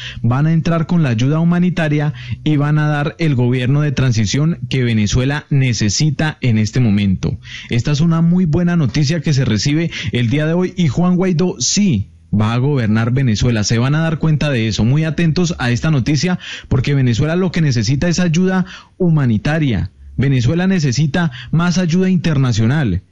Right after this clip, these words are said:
y para eso se tiene que dar la salida del señor Nicolás Maduro.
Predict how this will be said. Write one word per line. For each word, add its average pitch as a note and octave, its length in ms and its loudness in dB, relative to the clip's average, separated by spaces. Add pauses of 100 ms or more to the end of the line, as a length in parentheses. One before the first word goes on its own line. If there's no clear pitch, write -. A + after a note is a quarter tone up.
(200)
y D3+ 140 2
para A2+ 320 0
eso F3 420 0
se A#2 220 -2
tiene A#2 280 0
que C#3 120 -2
dar C#3 180 0
la C#3 160 0
salida B2 560 0
del C3 220 0
señor A2+ 560 0
Nicolás A2 760 0
Maduro. G#2 500 0